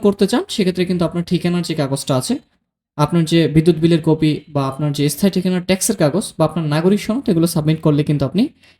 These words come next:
স্থায়ী ঠিকানা সংশোধন করতে পারবেন খুব ইজিলি ভাবে। তো প্রথমে আপনাকে এখানে বিষয় সিলেক্ট করতে হবে, আপনি কি কি বিষয় সংশোধন করতে চাচ্ছেন।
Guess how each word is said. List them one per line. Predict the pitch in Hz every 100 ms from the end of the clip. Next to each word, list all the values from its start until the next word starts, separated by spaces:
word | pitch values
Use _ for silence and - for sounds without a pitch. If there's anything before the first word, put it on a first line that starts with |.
| - 156
স্থায়ী | - 170
ঠিকানা | 165 185
সংশোধন | 262 170 156 143 135
করতে | 131 175 143
পারবেন | 95 85 - -
খুব | 180 -
ইজিলি | 160 156 123
ভাবে। | 135 90 - _ -
তো |
প্রথমে | 185 233 294 302
আপনাকে | 294 - 247 247
এখানে | 254 247
বিষয় | 175 196 233
সিলেক্ট | 214 175 160 156
করতে | 143 160
হবে, | 143 214
আপনি | 214 185
কি | - 233
কি | 233
বিষয় | 196 190 190
সংশোধন | 180 160 160 151 156
করতে | 180 160
চাচ্ছেন। | 131 - -